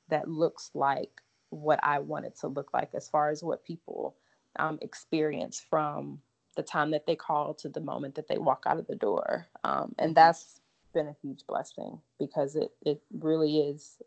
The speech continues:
Speaker 1: not something that everyone has the opportunity to do. So I'm, I'm very fortunate that I'm in a position to be able to do it.
Speaker 2: Okay. And you mentioned, like, just the financial piece,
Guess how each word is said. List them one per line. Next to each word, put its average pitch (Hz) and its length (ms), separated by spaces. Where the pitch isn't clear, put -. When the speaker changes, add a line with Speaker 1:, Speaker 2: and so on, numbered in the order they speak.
Speaker 1:
not 160 260
something 160 300
that 147 100
everyone 151 480
has 165 160
the 165 80
opportunity 170 600
to 151 100
do. 143 300
So - 220
I'm, 147 360
I'm 151 120
very 147 240
fortunate 147 600
that 143 260
I'm 147 180
in 147 100
a 147 40
position 139 520
to - 120
be 143 100
able - 180
to - 100
do - 240
it. - 200
Speaker 2:
Okay. 156 500
And 180 500
you 185 200
mentioned, 285 640
like, 202 220
just 190 160
the 190 100
financial 170 500
piece, 147 380